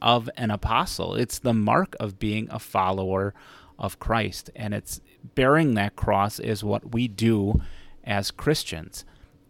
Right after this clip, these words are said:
And if we weren't convinced of our faith, if we didn't believe the words of Scripture, if we didn't know the justness of our cause, we wouldn't suffer these things. Um, it makes me think of that scene at the end of Braveheart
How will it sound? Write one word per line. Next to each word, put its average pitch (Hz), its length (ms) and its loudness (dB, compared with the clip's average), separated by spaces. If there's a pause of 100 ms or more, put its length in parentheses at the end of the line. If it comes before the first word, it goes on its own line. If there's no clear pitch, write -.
(160)
And 139 120 6
if 135 140 0
we 131 140 4
weren't 185 320 0
convinced 92 640 -2
of 98 180 -6
our 87 160 0
faith, 92 460 0
if 113 160 -4
we 135 180 4
didn't 143 360 2
believe 95 420 2
the 98 140 -4 (220)
words 104 400 2
of 95 200 -6
Scripture, 104 540 -2
if 107 160 -2
we 113 100 0
didn't 147 260 -2
know 117 360 0
the 101 160 -4
justness - 1040 -2 (500)
of 117 140 2
our 101 120 2
cause, 98 800 0 (480)
we 143 240 2
wouldn't 160 300 0
suffer 139 400 0
these 87 280 -4
things. 85 460 -6 (260)
Um, 95 280 -6
it 131 140 0
makes 131 300 0
me 123 100 2
think 143 300 -4
of 113 140 -6
that 104 240 2 (300)
scene 147 400 2
at 107 140 2
the 120 120 0
end 117 180 0
of 98 180 -2
Braveheart 101 720 0